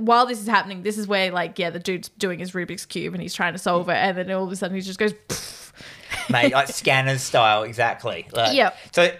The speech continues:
Speaker 2: the other, this film is, like, Nelly, there, do you notice there were heaps of, um, editing decisions like other films? There was, like, a, there was direct cuts of, like, an actual Evil Dead part.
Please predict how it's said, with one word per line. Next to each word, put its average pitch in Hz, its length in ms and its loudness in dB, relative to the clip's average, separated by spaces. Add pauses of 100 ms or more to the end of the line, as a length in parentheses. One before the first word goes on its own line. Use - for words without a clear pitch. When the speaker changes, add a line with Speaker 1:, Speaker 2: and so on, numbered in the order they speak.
Speaker 2:
the 190 180 4
other, 185 260 2
this 139 180 -4
film 139 180 0
is, 143 220 -2
like, - 440 0
Nelly, 240 280 2
there, 180 180 2
do 165 100 -4
you 190 60 2
notice 302 200 4
there 277 80 4
were 202 60 8
heaps 180 320 -4
of, 139 260 -2
um, 123 260 0 (100)
editing 131 460 0
decisions 123 580 -4
like 120 300 2
other 123 160 0
films? 165 300 -2
There 175 100 2
was, 139 80 -2
like, 135 180 2
a, 131 120 -8 (340)
there 147 80 2
was 143 100 2
direct 160 380 0
cuts - 360 0
of, 127 200 0
like, 120 180 2
an 123 100 -4
actual 127 300 -4
Evil 120 280 -4
Dead 117 260 -2
part. 127 460 4